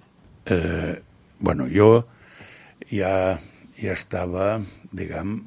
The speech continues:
marginat dins de, de la redacció. No obstant, a mi em va,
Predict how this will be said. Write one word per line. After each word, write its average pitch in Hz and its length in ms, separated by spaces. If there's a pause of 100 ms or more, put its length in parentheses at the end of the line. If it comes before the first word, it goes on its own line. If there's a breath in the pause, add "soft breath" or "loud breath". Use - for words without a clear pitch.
(140)
marginat 80 560
dins 71 320
de, 78 160 (760 loud breath)
de 90 120
la 78 160
redacció. 80 560 (1200 loud breath)
No 95 200
obstant, 101 480 (240)
a 101 160
mi 92 160
em 92 120
va, 82 360